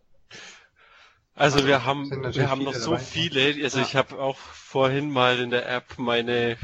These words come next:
Speaker 1: Favoriten markiert und ich bin jetzt schon wieder, ähm, gnadenlos überbucht.
Speaker 2: Ja.
Speaker 1: <laughs> Und, äh, also es gibt wirklich noch so viele,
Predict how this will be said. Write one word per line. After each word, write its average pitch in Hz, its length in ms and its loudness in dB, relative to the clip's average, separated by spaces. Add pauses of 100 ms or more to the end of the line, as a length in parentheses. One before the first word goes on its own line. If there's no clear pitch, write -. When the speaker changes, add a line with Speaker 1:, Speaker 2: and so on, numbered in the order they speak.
Speaker 1:
Favoriten 120 680 -8
markiert 139 560 0
und 120 120 -6
ich 113 100 -10
bin 117 140 -8
jetzt 123 200 -4
schon 123 200 -2
wieder, 120 300 0 (460)
ähm, 117 380 -4 (120)
gnadenlos 139 540 2
überbucht. 147 720 -6 (840)
Speaker 2:
Ja. 127 200 -2
Speaker 1:
<laughs> 139 100 -4 (640)
Und, 135 540 0
äh, 127 260 6
also 123 160 2
es 120 100 -6
gibt - 200 -2
wirklich 143 260 0
noch 131 140 0
so 135 180 -4
viele, 135 500 -2